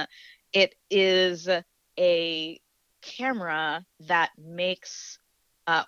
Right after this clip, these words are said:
oil and gas air pollution, so methane emissions and other volatile organic compounds, visible to the naked eye.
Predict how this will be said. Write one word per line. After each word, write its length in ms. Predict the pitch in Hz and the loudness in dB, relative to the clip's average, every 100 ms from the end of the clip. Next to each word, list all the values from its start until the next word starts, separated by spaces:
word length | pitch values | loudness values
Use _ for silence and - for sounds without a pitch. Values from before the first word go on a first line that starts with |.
| 180 | 0
oil 240 | 208 208 | 0 0
and 100 | 196 | -2
gas 320 | 185 175 170 | 2 2 2
air 160 | 165 180 | 0 0
pollution, 760 | - 165 156 151 147 147 143 143 | 0 -6 -4 -4 -4 -6 -8 -2
so 240 | 160 147 | 0 0
methane 480 | 165 175 - 180 170 | 2 0 2 0 0
emissions 580 | 160 156 160 143 151 160 | -2 -2 -2 -2 -4 -6
and 140 | 160 | -2
other 280 | 160 156 151 | 0 2 0
volatile 640 | 156 151 156 - 156 151 151 | 2 0 0 0 2 2 0
organic 420 | 151 147 143 156 | -4 -4 -4 -6
compounds, 760 | - 147 160 208 240 254 294 294 - - - _ _ _ - | -8 -10 -8 -8 -6 -6 -4 -4 -6 -12 -20 _ _ _ -14
visible 760 | 175 185 190 175 - - - - - | 2 4 6 4 2 -2 -4 -4 0
to 160 | - | 4
the 80 | 170 | 6
naked 320 | 160 147 - | 6 2 2
eye. 420 | 104 127 - - | 0 0 -2 -8